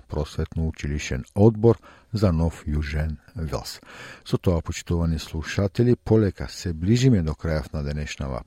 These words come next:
програма. Уште еднаш да ве подсетам на најважните настани на денот.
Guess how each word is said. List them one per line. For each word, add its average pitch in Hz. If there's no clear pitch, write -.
програма. 131
Уште 117
еднаш 104
да 78
ве 73
подсетам 85
на 87
најважните 80
настани 78
на 87
денот. 95